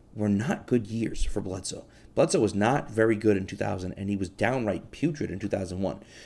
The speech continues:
So you can't sit there and tell me, "Well, he's a better quarterback than Jimmy G." I get Jimmy G only played six quarters. I understand that. But he was dominant in those six quarters. He played very well. A lot of us considered him to be, you know, the next great player.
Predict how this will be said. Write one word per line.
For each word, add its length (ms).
So 100
you 140
can't 300
sit 140
there 140
and 80
tell 160
me, 100
"Well, 120
he's 200
a 40
better 180
quarterback 400
than 100
Jimmy 220
G." 420
I 100
get 280
Jimmy 200
G 140
only 160
played 240
six 240
quarters. 300
I 80
understand 460
that. 120
But 100
he 60
was 120
dominant 460
in 100
those 180
six 180
quarters. 240
He 60
played 260
very 180
well. 360
A 60
lot 240
of 80
us 140
considered 520
him 220
to 120
be, 420
you 100
know, 160
the 140
next 580
great 380
player. 440